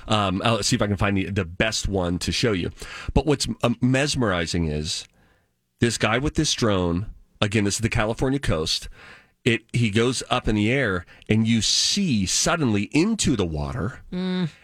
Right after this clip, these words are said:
Speaker 1: and you see very easily
Speaker 2: Mm.
Speaker 1: the, not just the dark silhouette, but that these are sharks or those are dolphins. And it's amazing how these sharks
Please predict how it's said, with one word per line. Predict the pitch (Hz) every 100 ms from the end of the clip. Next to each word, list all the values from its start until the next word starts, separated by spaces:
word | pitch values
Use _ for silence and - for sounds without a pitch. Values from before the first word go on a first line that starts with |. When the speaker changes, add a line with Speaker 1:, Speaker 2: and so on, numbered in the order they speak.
| -
Speaker 1:
and | 120 123
you | 123 127
see | - - 165 151
very | 123 101 131 147 151 160
easily | 156 156 160 170 - 92 71 - -
Speaker 2:
Mm. | 185 165 156 151 147 147 101
Speaker 1:
the, | 113 110
not | 113 127 151
just | 208 196
the | 170
dark | 156 147 -
silhouette, | - 139 104 120 - - - - -
but | 113 131 120
that | 120 110
these | 123 135 117
are | 113 104 95 92 85 -
sharks | - - 85 - - -
or | 127 113
those | 120 120 120
are | - 104 98 92 82 - - -
dolphins. | 107 104 101 82 82
And | - 117
it's | 113
amazing | 117 113 120 135 120 104
how | 107 95
these | 101 117 120 - -
sharks | - 156 120 92 - -